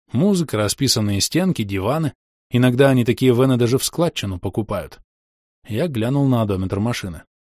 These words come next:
Полста тысяч миль прошла. Едва в пору зрелости вступила, если можно так выразиться. «Держись желтой полосы и все время забирай правее», — подсказала она.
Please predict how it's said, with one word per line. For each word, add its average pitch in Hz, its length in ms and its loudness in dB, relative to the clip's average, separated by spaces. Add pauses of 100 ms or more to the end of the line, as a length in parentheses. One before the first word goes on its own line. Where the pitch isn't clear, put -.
Полста 113 400 0
тысяч 127 340 -4
миль 151 160 -2
прошла. 90 460 -10 (420)
Едва 185 380 2
в - 100 -6
пору 196 220 6
зрелости 190 480 2
вступила, 104 460 -6
если 95 300 -6
можно 95 280 -4
так 98 160 -8
выразиться. 95 560 -8 (640)
«Держись 139 460 4
желтой 131 380 4
полосы 127 460 2
и 175 40 2
все - 180 2
время 147 240 2
забирай 123 360 0
правее», — 120 460 -6 (460)
подсказала 90 500 -6
она. 95 220 -8